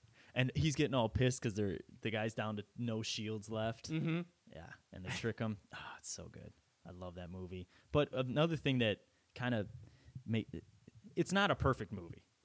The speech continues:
Speaker 1: And the development, I totally understand. And he beats the bad guy after seeing him just one time, even though he's succumbing to poison,
Speaker 2: Yeah.
Speaker 1: blue-eyed. But, <laughs> like, how do guys who are wearing zero armor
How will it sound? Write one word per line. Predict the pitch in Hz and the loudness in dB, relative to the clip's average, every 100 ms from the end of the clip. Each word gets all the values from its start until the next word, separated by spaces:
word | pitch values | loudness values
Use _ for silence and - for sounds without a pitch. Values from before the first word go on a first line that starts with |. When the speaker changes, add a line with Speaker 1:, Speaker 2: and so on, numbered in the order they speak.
| _ | _
Speaker 1:
And | 131 | -2
the | 120 | -2
development, | 113 131 123 120 | 2 2 4 2
I | 107 | -2
totally | 98 113 101 | -4 -4 -4
understand. | 98 95 - 98 98 | -6 -8 -8 -8 -8
And | 113 | -4
he | 123 | -4
beats | 113 123 120 - | 0 -2 -2 -4
the | 107 | -4
bad | 104 107 | -2 -2
guy | 113 110 110 | -2 -2 -2
after | 104 104 | -4 -6
seeing | - 101 | -6 -4
him | 101 | -4
just | 98 95 | -4 -6
one | 95 98 98 98 | -6 -6 -6 -6
time, | 104 95 101 95 | -6 -4 -4 -4
even | 107 98 | -6 -6
though | 98 | -6
he's | 98 | -6
succumbing | 101 - 95 95 | -6 -6 -8 -8
to | 104 | -4
poison, | - 95 98 107 107 | -4 -2 -4 -4 -4
Speaker 2:
Yeah. | - 127 113 | 0 2 2
Speaker 1:
blue-eyed. | 107 113 | 0 -2
But, | 117 110 - - - - - | 0 0 6 6 8 6 6
<laughs> | - - - - - | 2 -4 -10 -8 -2
like, | 107 104 - - _ | 2 0 -4 -16 _
how | - 165 | -2 0
do | 226 | 0
guys | 202 147 131 107 95 90 - _ _ _ | 2 4 4 2 -2 -6 -12 _ _ _
who | - 127 | 4 6
are | |
wearing | 113 113 107 98 | 6 4 2 -2
zero | 95 101 143 190 190 | -4 2 6 6 6
armor | 135 110 90 87 | 2 -2 -4 -12